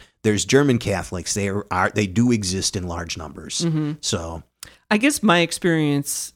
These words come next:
Speaker 2: growing up in bumblefuck Kansas, where there are not a lot of Catholics, is
Speaker 1: Well, 'cause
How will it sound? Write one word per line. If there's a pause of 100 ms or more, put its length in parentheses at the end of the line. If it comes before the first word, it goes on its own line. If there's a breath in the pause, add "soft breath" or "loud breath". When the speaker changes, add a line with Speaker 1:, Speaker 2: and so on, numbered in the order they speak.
Speaker 2:
growing
up
in
bumblefuck
Kansas, (220)
where
there
are
not
a
lot
of
Catholics,
is
Speaker 1:
Well,
'cause